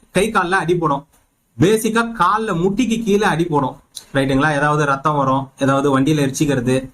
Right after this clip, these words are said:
எங்கன்னா கதவுல எரிச்சிக்கிறது, அந்த மாதிரி பாத சனியில, அதாவது இது மட்டும், இன்னும், அதாவது இந்த உலகத்துல இருக்கிற எழுவ-, எ-, எழுபது கோடி, எண்பது கோடி கும்பராசி அன்பர்களுக்கு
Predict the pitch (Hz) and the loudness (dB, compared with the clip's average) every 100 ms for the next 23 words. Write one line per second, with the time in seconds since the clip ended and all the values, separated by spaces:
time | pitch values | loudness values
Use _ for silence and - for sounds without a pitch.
0 | _ _ _ - 135 139 151 151 147 160 | _ _ _ -2 0 2 0 0 0 0
1 | 156 135 - 135 131 120 131 123 123 123 | 0 -2 0 0 0 0 -2 -2 0 0
2 | 127 156 208 - - _ _ _ 151 180 | 2 2 0 -4 -12 _ _ _ 0 2
3 | 233 233 190 160 147 156 170 - _ _ | 0 -2 -2 0 2 0 -2 -10 _ _
4 | _ - 113 139 185 190 180 156 156 156 | _ -4 0 2 2 0 0 2 0 0
5 | 156 196 180 196 - _ _ _ _ _ | 0 0 0 -2 -10 _ _ _ _ _
6 | _ _ _ _ _ - 135 185 156 127 | _ _ _ _ _ 0 2 2 -2 0
7 | 151 190 175 143 151 196 220 190 165 139 | 2 2 0 2 2 0 0 0 0 0
8 | 139 135 123 117 117 127 170 220 196 135 | 0 0 0 2 2 4 4 2 2 -2
9 | 135 131 170 226 208 170 165 165 147 165 | -2 2 2 2 0 0 2 2 2 0
10 | 170 160 135 139 156 185 170 151 135 131 | 0 0 0 0 0 0 0 0 0 2
11 | 123 120 117 127 | 0 -2 0 -2